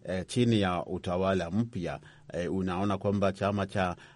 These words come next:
uh, Republican kitaimarika zaidi,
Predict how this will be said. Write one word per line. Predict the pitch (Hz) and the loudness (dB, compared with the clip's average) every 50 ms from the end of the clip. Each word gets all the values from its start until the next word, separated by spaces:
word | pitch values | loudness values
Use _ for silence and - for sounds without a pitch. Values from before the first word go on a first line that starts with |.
| - - | -8 -4
uh, | 95 95 | -2 -2
Republican | 92 92 85 - 98 98 95 95 101 95 - 104 95 95 92 | -2 -2 -2 0 0 0 2 2 0 0 0 0 0 0 -2
kitaimarika | 90 - 98 92 - 92 87 87 85 85 - - - - - - - - - 92 87 90 90 90 104 98 - 110 95 | -2 -4 -6 -6 -4 -4 -4 -4 -4 -6 -8 -12 -20 -20 -20 -20 -14 -10 -8 -4 -4 -2 -2 -2 -2 -2 -2 -2 -2
zaidi, | 82 82 92 107 123 131 135 131 135 139 139 - | -2 0 0 2 2 2 0 -2 -2 -2 -4 -4